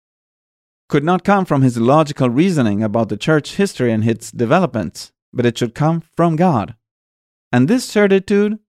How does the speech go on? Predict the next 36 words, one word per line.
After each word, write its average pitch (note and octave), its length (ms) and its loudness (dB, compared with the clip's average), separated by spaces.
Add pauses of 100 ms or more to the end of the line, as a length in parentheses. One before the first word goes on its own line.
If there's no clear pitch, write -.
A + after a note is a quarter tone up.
(420)
led C#3+ 360 2
him E3+ 360 -2 (520)
to A#2+ 120 2
the A2+ 100 -4
Catholic C#3 440 -4
Church, G2+ 280 -6
what A2+ 140 -4
they A#2+ 140 -2
called C3 240 -4
at A2+ 80 -8
the G#2+ 60 -12
time B2 280 -4 (240)
the A2+ 220 2
Roman A#2+ 500 0 (160)
Church. - 420 -8 (1000)
Newman's D#3 400 0
conversion C3+ 480 2
was B2+ 180 0
a A#2+ 60 0
result A#2 380 -2
of A#2+ 40 -8
his G#2 200 -6
research E3+ 560 -2
and A2+ 120 0
acceptance - 600 -4
of A#2 100 -2
what A2+ 160 0
he C#3+ 100 -4
considered C#3+ 420 -4
to B2+ 60 -2
be C3 240 -4 (320)
undeniable D#3+ 1000 0 (480)
and A#2 240 0
non-negoti-, C3+ 720 0
negotiable, A#2 840 0 (260)
absolute, C3+ 680 -2